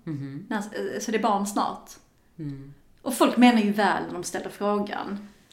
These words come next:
Speaker 2: Men, och jag blir inte kränkt, men jag vet ju att många tar illa vid sig.
Speaker 1: Mm.
Speaker 2: Så det är också en här reminder att man ska tänka på det.
Speaker 1: Ja.
Speaker 2: Och,
Speaker 1: Jag
Speaker 2: och
Speaker 1: kan
Speaker 2: jag känner bara att jag, förlåt, nu avbröt jag dig, men alltså, jag är inte där än.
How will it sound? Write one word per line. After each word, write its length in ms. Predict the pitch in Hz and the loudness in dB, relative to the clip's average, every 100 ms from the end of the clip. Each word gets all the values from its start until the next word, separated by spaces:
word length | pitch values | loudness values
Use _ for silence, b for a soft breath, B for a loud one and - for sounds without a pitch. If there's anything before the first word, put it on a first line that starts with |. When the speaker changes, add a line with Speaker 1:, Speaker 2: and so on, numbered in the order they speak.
| - | -10
Speaker 2:
Men, 340 | 214 214 - - | -4 -4 -4 -8
och 120 | - 247 | 2 6
jag 200 | 240 214 | 6 6
blir 100 | 214 | 6
inte 180 | 240 - | 4 2
kränkt, 680 | - 254 190 - - - | -6 -2 -2 -4 -10 -8
men 220 | 202 202 190 | -4 -2 -2
jag 220 | 208 196 | 0 2
vet 240 | 208 190 190 | 2 2 -2
ju 40 | |
att 60 | 202 | 0
många 400 | 202 208 202 170 | 2 4 2 0
tar 200 | 196 220 | -4 -2
illa 280 | 202 190 185 | -2 0 0
vid 300 | 262 - - | 0 0 -4
sig. 480 | - - - 214 - - | -6 -6 -4 -6 -10 -8
Speaker 1:
Mm. 320 | 165 156 151 | -6 -4 -4
Speaker 2:
Så 80 | 147 | 0
det 40 | 220 | 0
är 40 | |
också 140 | 220 220 | 0 0
en 60 | |
här 100 | 196 | 0
reminder 340 | 190 196 170 - | 0 0 0 -4
att 80 | |
man 100 | 180 | -8
ska 80 | - | -10
tänka 400 | 180 190 202 208 | -10 -6 -8 -8
på 100 | - | -8
det. 220 | 208 - 190 - | -6 -4 -6 -8
Speaker 1:
Ja. 320 | 156 143 143 - - - | -6 -6 -8 -14 -20 -10
Speaker 2:
Och, 60 | 139 | -8
Speaker 1:
Jag 40 | - | -2
Speaker 2:
och 60 | |
Speaker 1:
kan 160 | - 233 | 4 8
Speaker 2:
jag 260 | 277 208 - | 10 10 8
känner 180 | 269 | 4
bara 120 | 226 220 | 4 2
att 160 | 220 - | 2 -8
jag, 280 | 208 214 - | -2 -2 -2
förlåt, 200 | - 185 196 | -2 -4 -4
nu 80 | |
avbröt 260 | 180 180 180 | -6 -6 -6
jag 100 | 190 | -4
dig, 140 | 190 | -4
men 220 | 202 202 202 B B B _ _ _ _ _ _ _ _ _ _ - | -2 -2 -4 B B B _ _ _ _ _ _ _ _ _ _ -12
alltså, 160 | 220 | -4
jag 160 | 220 233 | -2 0
är 40 | |
inte 160 | 247 240 | 0 0
där 200 | 226 247 | -2 -4
än. 240 | - - | -6 -8